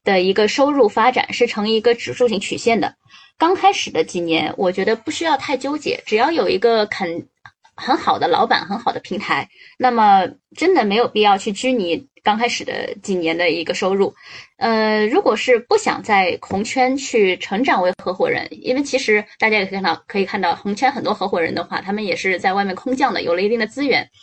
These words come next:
然后创收达到一定标准之后，然后再空降到红圈当合伙人的。真正从助理成长到合伙人的，真的是凤毛麟角。所以刚开始在积累阶段，可能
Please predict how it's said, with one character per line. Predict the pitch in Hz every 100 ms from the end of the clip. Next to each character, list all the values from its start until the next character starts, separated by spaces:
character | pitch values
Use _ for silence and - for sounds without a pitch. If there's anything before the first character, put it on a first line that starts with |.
| _ -
然 | 190
后 | 214
创 | 247 226
收 | 226
达 | 185
到 | 202
一 |
定 | 202 202
标 | 220
准 | 247 180
之 | 202
后， | 208 277 -
然 | 180
后 | 180
再 | 196 -
空 | 269 285
降 | 277 196
到 | 170 -
红 | - 165
圈 | 175
当 | 165 175
合 | 175
伙 | 175
人 | - 147
的。 | -
真 | - 359 392
正 | 339
从 | 247 202 220
助 | 392 330
理 | 165
成 | - 190
长 | 202
到 | 175 175
合 | 175
伙 | 185
人 | 170 165
的， | 160
真 | 208
的 | 214
是 | 226
凤 | 262
毛 | 202 175
麟 | 175
角。 | 190 - _ _ _ - - - - - - - - -
所 | -
以 | 302 269
刚 | 240 320
开 | 330 381
始 | - - -
在 | - 214
积 | - 415
累 | 403
阶 | - 190 196
段， | 185 185 _ - - _ _
可 | - 233
能 | 214